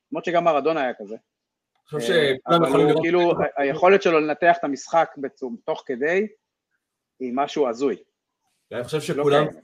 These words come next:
Speaker 2: צריכים, כולם צריכים לקחת את הסרטון של הבישול שלו במשחק נגד הולנד, ולראות אותו דקה לפני הבישול, ולראות אותו במהלך הבישול.
Speaker 1: אי אפשר
Speaker 2: הסרטון
Speaker 1: היה לראות את זה.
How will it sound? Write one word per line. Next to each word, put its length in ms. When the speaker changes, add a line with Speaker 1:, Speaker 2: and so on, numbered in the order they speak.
Speaker 2:
צריכים, 240
כולם 200
צריכים 200
לקחת 200
את 80
הסרטון 760
של 240
הבישול 680
שלו 320
במשחק 400
נגד 240
הולנד, 420
ולראות 320
אותו 180
דקה 320
לפני 280
הבישול, 600
ולראות 340
אותו 180
במהלך 500
הבישול. 500
Speaker 1:
אי 80
אפשר 160
Speaker 2:
הסרטון 120
Speaker 1:
היה 100
לראות 300
את 100
זה. 80